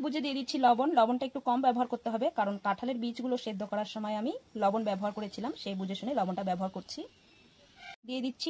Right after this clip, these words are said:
হলুদ গুঁড়ো, দিয়ে দিচ্ছি এক চামচের মতো চিলি ফ্লেক্স, তাহলে ধোকাটা দেখতেও খুব সুন্দর লাগবে আর খেতেও খুব ভালো লাগবে। এবার সব উপকরণের সঙ্গে খুব ভালো করে মিশিয়ে নিতে হবে। সব উপকরণের সঙ্গে খুব ভালো করে মিশিয়ে একটা ব্যাটার রেডি করে নিয়েছি। এবার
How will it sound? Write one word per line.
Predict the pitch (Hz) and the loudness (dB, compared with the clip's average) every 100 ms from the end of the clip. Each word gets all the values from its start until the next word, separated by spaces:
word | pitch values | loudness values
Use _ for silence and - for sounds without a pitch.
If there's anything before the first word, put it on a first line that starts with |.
| 359 | -4
হলুদ | 214 208 190 | -2 -2 -2
গুঁড়ো, | 226 330 - - - - - 254 | -2 -2 -6 -20 -20 -20 -18 -10
দিয়ে | 262 | -6
দিচ্ছি | 277 - 233 | -4 2 2
এক | - | 2
চামচের | 220 214 214 | -4 -2 -4
মতো | 208 285 | -4 -4
চিলি | 226 220 | -2 -2
ফ্লেক্স, | - 285 - 214 | -2 -4 -2 -4
তাহলে | 196 262 202 | -2 -4 -4
ধোকাটা | 190 190 202 | -4 -4 -4
দেখতেও | 190 - 262 | -4 -4 -4
খুব | 285 - | -4 -2
সুন্দর | 254 247 | -2 0
লাগবে | 240 320 | 0 0
আর | - | -2
খেতেও | 202 196 196 | -6 -8 -6
খুব | 294 - | -6 -6
ভালো | 180 170 | -6 -6
লাগবে। | 175 175 - _ _ _ _ | -10 -16 -18 _ _ _ _
এবার | - 233 - | 2 2 4
সব | 247 247 | 2 2
উপকরণের | - 269 269 277 | 0 -2 -2 -2
সঙ্গে | 269 294 427 | -2 -4 -2
খুব | 233 185 | -2 0
ভালো | 208 214 | 0 0
করে | 208 226 | 0 0
মিশিয়ে | 214 214 | 0 -4
নিতে | 202 208 | -4 -2
হবে। | 190 262 - - - - - - - - - - - - _ - - - _ - - - - | -2 -2 -4 -20 -20 -20 -20 -20 -12 -12 -12 -20 -20 -20 _ -20 -20 -20 _ -20 -20 -14 6
সব | 294 302 | 8 10
উপকরণের | 285 294 311 311 311 | 8 8 8 8 6
সঙ্গে | 311 370 - | 4 4 2
খুব | 226 220 | 2 6
ভালো | 254 254 | 6 8
করে | 285 508 - 262 | 6 6 4 4
মিশিয়ে | 262 320 262 320 - | 4 6 6 4 2
একটা | 214 214 | 2 4
ব্যাটার | 208 247 240 | 4 4 4
রেডি | 247 262 | 4 4
করে | 269 277 | 4 4
নিয়েছি। | 277 370 571 - - - - - - - - - - _ - | 2 0 -4 -6 -14 -14 -14 -14 -14 -14 -12 -12 -14 _ 2
এবার | 226 | 4